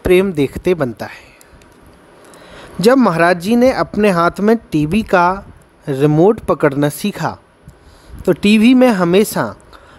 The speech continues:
धार्मिक कार्टून देखना पसंद था। धीरे धीरे भगवान की कथाओं से लगाव होने लगा। जब और बड़े हुए, तो माता पिता के साथ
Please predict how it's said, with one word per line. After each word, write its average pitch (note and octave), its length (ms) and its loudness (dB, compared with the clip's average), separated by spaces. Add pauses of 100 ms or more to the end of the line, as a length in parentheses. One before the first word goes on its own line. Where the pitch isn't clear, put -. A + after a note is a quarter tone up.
(140)
धार्मिक F#3 520 0
कार्टून D3 540 0
देखना C3 320 -2
पसंद A2 380 -10
था। - 340 -16 (1200)
धीरे G#3+ 300 4
धीरे A#3 420 0 (460)
भगवान E3 500 0
की A3 160 -6
कथाओं F3 440 -2
से E3 160 -8
लगाव B2+ 400 -2
होने C3 260 -2
लगा। G2 340 -8 (1400)
जब A3 260 0
और F#3 380 2
बड़े G#3+ 240 2
हुए, G#3 400 0 (680)
तो F3+ 80 -2
माता D#3 340 0
पिता F3 320 0
के D#3+ 160 -4
साथ - 500 -6